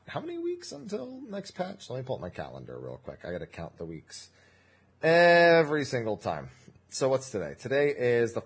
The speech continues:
fourth. Let's just go straight to the Tuesday and count it as a week. So one, two, three, four, five, six, seven, eight, nine Tuesdays. We're more than halfway through the patch cycle. Actually, that's further than I thought we were. <laughs> We are more than halfway through the current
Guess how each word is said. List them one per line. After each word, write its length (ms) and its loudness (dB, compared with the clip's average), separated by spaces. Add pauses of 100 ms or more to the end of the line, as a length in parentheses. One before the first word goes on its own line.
(140)
fourth. 280 2
Let's 120 2
just 160 -8
go 80 0
straight 360 -2
to 100 -4
the 80 -2
Tuesday 400 -2
and 100 -8
count 180 -4
it 80 -6
as 120 -10
a 20 -8
week. 180 -8
So 120 -8
one, 260 -6
two, 220 -8
three, 240 -6
four, 500 -2 (460)
five, 200 0
six, 140 -10
seven, 160 -4
eight, 160 -8
nine 300 6
Tuesdays. 400 -2
We're 100 -2
more 180 2
than 120 0
halfway 340 0
through 200 -2
the 40 -8
patch 240 -2
cycle. 320 -6
Actually, 280 -4
that's 100 -2
further 320 -4
than 100 -6
I 60 -8
thought 220 -6
we 80 -6
were. 200 0
<laughs> 40 -10 (1080)
We 80 6
are 160 12
more 160 12
than 140 8
halfway 400 8
through 180 2
the 80 0
current 340 2